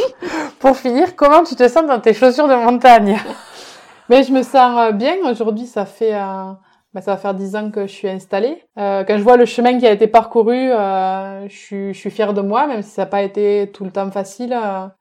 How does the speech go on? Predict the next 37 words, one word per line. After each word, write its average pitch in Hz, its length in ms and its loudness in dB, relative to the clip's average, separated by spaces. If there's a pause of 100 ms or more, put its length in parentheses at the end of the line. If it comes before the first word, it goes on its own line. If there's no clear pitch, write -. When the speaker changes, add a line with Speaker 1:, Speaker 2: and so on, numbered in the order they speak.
Speaker 2:
euh, 190 280 -10
mais 196 100 -12
je - 40 -16
suis 202 100 -20
contente 220 340 -4
d'en 208 120 -4
être 196 160 -6
là, 240 220 4
et - 40 -2
puis 196 140 -18
surtout, - 320 -12
je, 180 440 -4
je, 170 260 -12
je 170 80 -10
veux 196 160 0
continuer, 240 800 -4
et 202 60 -2
puis, 196 360 -10
euh, 175 360 -6
puis 180 560 -16 (180)
inciter 214 460 0
des 214 140 4
gens 226 260 0
aussi 214 300 -6
à 220 100 0
s'installer 208 800 -4
et 196 60 -2
à 180 180 -6
continuer 196 400 -8
dans 190 140 -6
ce 190 120 -14
métier 196 300 -10
qui 214 100 -12
est 185 40 -14
quand 180 160 -10
même, 196 220 -10
euh, 180 100 -14